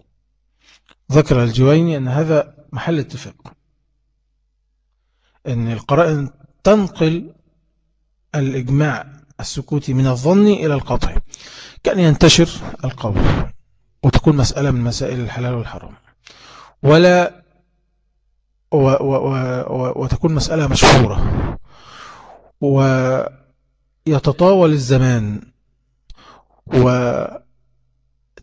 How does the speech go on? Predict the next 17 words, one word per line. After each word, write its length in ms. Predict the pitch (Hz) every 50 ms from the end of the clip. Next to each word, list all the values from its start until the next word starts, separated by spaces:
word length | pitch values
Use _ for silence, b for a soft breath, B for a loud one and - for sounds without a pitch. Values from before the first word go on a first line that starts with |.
| - - 185 - - - - 151 131 131 131
مؤلفات 580 | 127 - - 135 131 131 123 - 160 156 -
المذاهب، 720 | 151 135 - 131 131 120 147 175 185 170 170 180 190 190 - - - - - _ _ _ _ _ _ _ _ _ -
ولا 760 | - 165 160 143 151 170 185 185 170 156 151 143 139 135 135
يعلم 540 | 139 156 185 190 156 139 139 135 131 127 127
بعد 300 | 123 127 113 127 123 127
كل 400 | 123 - - 190 208 214 208 202
هذا 720 | 185 170 185 202 202 185 175 196 208 202 - - - - B B B B B B B B B _ -
قائل 400 | 175 180 165 151 156 151 143 135
بخلاف 420 | 127 - - 139 139 127 - 127
هذا 200 | 117 117 110 107
القول. 460 | 104 - - - - - - - - - - - - - - - - - _ _ _ B B B B B B B B B B B B B B -
هذا 340 | 151 160 175 160 165 147 143
نقطع 720 | 151 196 226 220 - - - - 202 202 190 185 156 - _ _ _ _ _ _ _ _ _ _ _ _ _ _ _ _ _ _ _ _ _ _ _ -
بعدم 400 | 143 135 123 135 151 156 147 143
وجود 280 | 131 123 131 143 139
الإيه؟ 280 | 131 123 123 123 127 113 - - - _ _ _ _ _ _ -
المخالف، 560 | 135 127 123 113 - 117 98 101 107 - _